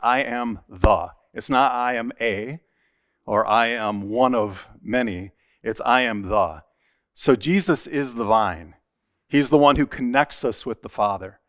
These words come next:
The only way we can come to the Father is through him or by him. And we see it's ta-, he's talking to the disciples here, and he's reminding them that they need to abide in him. They need to stay in him. If you look at that word, uh,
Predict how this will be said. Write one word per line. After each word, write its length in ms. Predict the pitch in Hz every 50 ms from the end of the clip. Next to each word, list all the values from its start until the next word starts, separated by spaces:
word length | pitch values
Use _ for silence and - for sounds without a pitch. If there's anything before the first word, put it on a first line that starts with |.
| _ _ _ _ _ _ -
The 140 | 117 120
only 220 | 135 143 143 143 139
way 240 | 135 139 139 143 135
we 120 | 123 123
can 160 | - 135 117
come 260 | - - 151 139 131
to 100 | - -
the 100 | 131 -
Father 420 | - - 160 147 139 117 104 110 123
is 220 | 113 98 - -
through 240 | - - 147 135 120
him 220 | 92 82 80 78 - -
or 140 | - - 98
by 280 | 92 98 107 107 107 95
him. 200 | 85 85 82 78 _ _ _ _ _ _ _ _ _ _ _ _ _ -
And 160 | - 123 127
we 80 | 139 131
see 280 | - - - 180 165 156
it's 200 | 143 - - - - _ _ _ _ _ _ _ _ -
ta-, 200 | - - 160 160
he's 260 | 120 135 139 131 -
talking 320 | - 175 180 - - 170 147
to 100 | - 147
the 80 | 131
disciples 540 | 117 117 - - 147 151 - 156 113 - -
here, 140 | - 107 107
and 80 | 110
he's 160 | 110 101 101 110
reminding 500 | 107 113 113 120 135 135 127 117 98 90
them 200 | 85 80 78 _ _ _ _ _ _ _ _ _ _ -
that 160 | - 127 -
they 140 | 139 127 120
need 280 | 123 135 139 135 131 -
to 160 | - 143 131
abide 500 | - 110 98 95 107 107 117 120 120 110
in 160 | 113 101 98
him. 300 | 95 110 90 80 78 80 _ _ _ _ _ _ _ _ _ _ _
They 140 | - 113 120
need 200 | 123 123 113 -
to 60 | 120 104
stay 420 | - - - - - 135 131 127
in 120 | 117 104
him. 280 | 107 113 92 82 85 98
If 120 | 113 - -
you 120 | - 202
look 140 | 202 170 -
at 80 | 180 -
that 160 | 131 127 123
word, 240 | 127 131 131 123 117
uh, 140 | 113 -